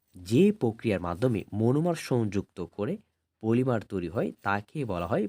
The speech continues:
পলিমাকরণ প্রক্রিয়া। আহ, এটা তোমাদের ক এবং শর্ট, শর্ট কোশ্চেনে এত ছোট দিবে না, এটা তোমাদের কথে আসতে পারে। এই,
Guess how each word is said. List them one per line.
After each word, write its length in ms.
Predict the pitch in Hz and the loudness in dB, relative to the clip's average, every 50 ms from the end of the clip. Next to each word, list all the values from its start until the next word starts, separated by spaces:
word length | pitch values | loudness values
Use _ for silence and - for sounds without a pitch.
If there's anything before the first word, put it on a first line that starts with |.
| - _ - | -6 _ -6
পলিমাকরণ 560 | 104 98 95 95 95 98 - 135 151 208 240 - _ | -4 -4 -2 -2 -4 -4 -4 -6 -8 -8 -10 -10 _
প্রক্রিয়া। 400 | - 90 - _ - 76 65 - - _ _ _ - - - - - - _ _ - | -8 -8 -8 _ -12 -14 -14 -14 -14 _ _ _ -20 -20 -20 -20 -20 -20 _ _ -8
আহ, 240 | 98 101 98 98 - - - | -6 -4 -4 -4 -4 -6 -8
এটা 240 | 123 120 - 190 202 | -8 -6 -4 -4 -4
তোমাদের 460 | 202 - 113 104 117 127 110 98 110 160 - _ _ | -2 -4 -4 -4 -4 -2 -2 -2 -4 -4 -8 _ _
ক 280 | - 110 101 104 143 202 _ _ _ _ _ _ _ _ _ _ _ _ _ _ _ | -8 -6 -6 -6 -6 -8 _ _ _ _ _ _ _ _ _ _ _ _ _ _ _
এবং 260 | - 110 107 139 165 160 | -10 -6 -4 -4 -4 -6
শর্ট, 280 | - - - 120 110 - _ - _ _ _ | -6 -8 -6 -8 -8 -8 _ -20 _ _ _
শর্ট 180 | - 180 185 - | -6 -6 -6 -4
কোশ্চেনে 440 | - 214 - - 190 139 117 113 - - _ _ _ _ _ | -6 -8 -4 -2 0 0 0 0 -2 -6 _ _ _ _ _
এত 180 | - 127 - 151 | -16 -14 -12 -10
ছোট 200 | - 165 156 156 | -8 -6 -6 -4
দিবে 320 | 127 110 98 85 98 98 | -4 -4 -4 -4 -4 -4
না, 200 | 104 131 208 285 _ _ _ _ _ _ - | -4 -6 -8 -10 _ _ _ _ _ _ -14
এটা 140 | 127 131 131 | -10 -8 -6
তোমাদের 220 | 139 131 131 131 131 _ | -6 -6 -6 -6 -10 _
কথে 360 | - 101 101 101 - - - 110 | -14 -14 -14 -14 -14 -14 -14 -14
আসতে 280 | 101 - - - 101 | -12 -14 -14 -16 -20
পারে। 240 | - - - - - _ _ _ _ _ _ _ _ - | -20 -16 -16 -16 -16 _ _ _ _ _ _ _ _ -8
এই, 420 | 113 123 127 123 127 127 123 127 | -6 -4 -2 -2 -2 -4 -4 -6